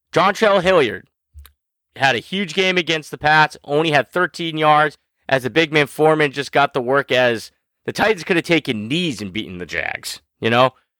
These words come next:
So some owners are probably gonna hastily drop him and forgetting that, about the game script that kinda led to him not really being involved. But he plays in two solid matchups with Pitt and San Fran in the next two weeks, so snag him if somebody makes a mistake and drops him hastily. Now,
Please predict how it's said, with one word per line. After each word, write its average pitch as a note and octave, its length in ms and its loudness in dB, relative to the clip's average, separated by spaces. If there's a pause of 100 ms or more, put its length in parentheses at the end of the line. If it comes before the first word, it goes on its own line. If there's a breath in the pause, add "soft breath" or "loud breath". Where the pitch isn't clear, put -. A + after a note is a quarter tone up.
(120)
So D3 160 0
some A3 220 0
owners G3+ 260 4
are E3 40 -4
probably F3 240 2
gonna C#3 120 -2
hastily D3 400 -2
drop A2+ 400 0
him E3 280 2
and - 80 -12
forgetting B2 380 0
that, A2+ 240 -4
about A2+ 200 0
the G#2+ 60 -10
game A#2 260 0
script - 380 -2
that A#2 240 0
kinda C3+ 220 0
led A2 280 -2
to C3+ 100 -4
him C3 140 -2
not A#2 220 -2
really A#2+ 200 -2
being A2+ 220 -2
involved. G#2+ 480 0 (460)
But C#3+ 180 4
he C#3 100 0
plays A#3 240 2
in D#3+ 120 -4
two C4 240 0
solid F3+ 340 2
matchups C3 480 0
with G2+ 180 -6
Pitt D3+ 320 0 (280)
and A#2 140 -4
San D#3 260 0
Fran A2+ 200 2
in G2 60 -4
the G2+ 60 -4
next A#2 260 -2
two B2+ 140 -4
weeks, B2 340 -6 (240)
so D#3 180 0
snag D3 400 0
him C#3+ 80 0
if A2+ 120 -2
somebody C#3 340 0
makes B2 260 -4
a C3+ 40 -8
mistake A#2+ 420 -2
and G#2+ 100 -8
drops A2 280 0
him F#2+ 80 -10
hastily. D#2+ 500 -14 (440)
Now, C3+ 440 2